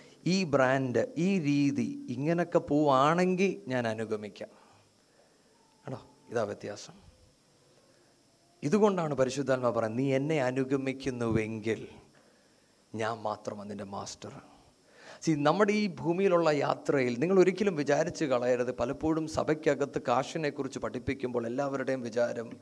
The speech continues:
ദൈവത്തിന് കാശിനോട് എന്തോ ഒരു ഭയങ്കര വൈരാഗ്യമാണെന്ന വിചാരം. അങ്ങനല്ല, ദൈവമാണ് നമ്മളെ അനുഗ്രഹിക്കുന്നത്. പക്ഷേ നമ്മുടെ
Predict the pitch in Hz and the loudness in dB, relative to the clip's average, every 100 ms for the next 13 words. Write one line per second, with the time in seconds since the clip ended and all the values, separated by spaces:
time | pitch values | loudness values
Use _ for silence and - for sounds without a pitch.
0 | - - - - - 127 143 170 160 156 | -20 -20 -20 -20 -6 0 2 2 0 -2
1 | - - 151 175 156 139 131 147 139 127 | 0 0 0 0 0 2 0 0 -2 -2
2 | 131 127 127 117 120 127 127 127 113 110 | -4 -2 2 2 4 2 4 4 4 4
3 | 110 107 107 107 107 - - _ _ _ | 0 -4 -4 -4 -4 -8 -18 _ _ _
4 | _ _ _ - 240 220 160 123 - - | _ _ _ -8 -4 -2 -4 -6 -12 -20
5 | _ _ _ _ _ _ _ - 196 240 | _ _ _ _ _ _ _ 0 2 4
6 | 185 151 131 123 117 110 113 110 107 104 | 2 0 2 2 2 -2 -4 -4 -6 -6
7 | 104 104 - - - _ - - - 135 | -6 -8 -12 -18 -20 _ -20 -12 -4 0
8 | 151 127 127 143 | 0 0 0 0